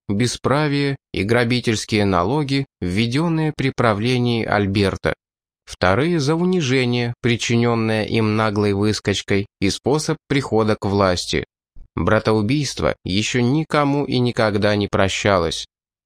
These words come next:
Эдварда знать тоже не жаловало, но до такого обострения отношений дело не доходило. Постепенно путешественники понимали, что их внезапное появление нарушило сложившийся баланс сил.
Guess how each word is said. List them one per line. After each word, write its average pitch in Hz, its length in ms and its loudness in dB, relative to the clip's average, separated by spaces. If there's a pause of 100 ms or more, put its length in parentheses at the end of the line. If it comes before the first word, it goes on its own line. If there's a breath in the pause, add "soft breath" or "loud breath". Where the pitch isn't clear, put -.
Эдварда 117 600 0
знать 110 420 -2
тоже 143 300 0
не 98 140 2
жаловало, 82 600 0 (320)
но 120 240 2
до 147 120 -2
такого 135 460 0
обострения 110 840 0
отношений 107 800 0
дело 92 300 2
не 101 180 2
доходило. 101 640 -2 (720)
Постепенно 170 720 -2
путешественники 139 1000 -2
понимали, 123 640 0 (320)
что - 200 0
их 135 280 0
внезапное 113 720 2
появление 123 840 0 (180)
нарушило 139 640 0
сложившийся 113 800 -2
баланс 101 440 0
сил. 95 440 -2